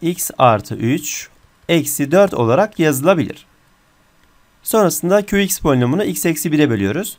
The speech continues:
Q X bölü x eksi bir. Burada bölümümüzü bilmiyoruz. Bölümümüze de B X diyelim. Kalanımız da yedi. Yani Q X eşittir x eksi bir çarpı B X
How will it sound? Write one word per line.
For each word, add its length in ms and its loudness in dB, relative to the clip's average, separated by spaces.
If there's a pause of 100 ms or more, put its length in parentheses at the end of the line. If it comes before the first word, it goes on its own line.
(400)
Q 140 0
X 300 -6
bölü 420 4 (340)
x 320 -2
eksi 340 -4
bir. 380 -4 (240)
Burada 280 2
bölümümüzü 540 2
bilmiyoruz. 540 0
Bölümümüze 560 0
de 180 2 (400)
B 180 2
X 260 -2
diyelim. 400 -2 (240)
Kalanımız 540 2
da 80 0
yedi. 320 0 (800)
Yani 280 2
Q 140 0
X 280 0
eşittir 760 -4 (240)
x 360 -4
eksi 380 -4
bir 200 0
çarpı 580 0
B 240 0
X 500 -6